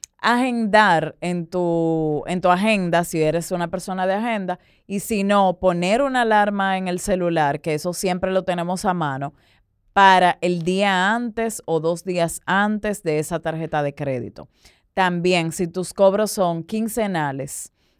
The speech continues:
en esa quincena, si tu tarjeta, eh, la fecha de pago es el dieciocho y tú cobras los quince, ya tú tienes que programarte que en todas las quincenas del quince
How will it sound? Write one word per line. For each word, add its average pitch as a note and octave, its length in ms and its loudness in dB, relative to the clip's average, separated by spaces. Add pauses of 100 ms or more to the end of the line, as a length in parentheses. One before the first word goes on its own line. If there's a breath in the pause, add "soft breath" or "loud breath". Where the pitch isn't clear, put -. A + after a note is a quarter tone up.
(220)
en E3+ 180 -2
esa F3+ 260 0
quincena, A#3 720 -2
si F3 160 -8
tu F3+ 160 -6
tarjeta, F3+ 640 0
eh, F#3 140 0
la E3+ 140 2
fecha F#3+ 420 0
de G3 120 4
pago F#3 300 2
es F#3 120 -2
el F#3+ 140 0
dieciocho E3+ 600 -2
y D#3 60 -4
tú D#3+ 140 -4
cobras F3 380 0
los F#3 220 -2
quince, G#3 460 -4 (320)
ya F3+ 200 2
tú F#3+ 120 -2
tienes G3+ 340 -2
que G#3+ 120 2
programarte G#3 720 2
que F3+ 100 -4
en E3+ 160 -4
todas G3 380 4
las A3+ 180 -4
quincenas G3+ 480 -2
del F#3+ 340 -4
quince A3+ 560 -2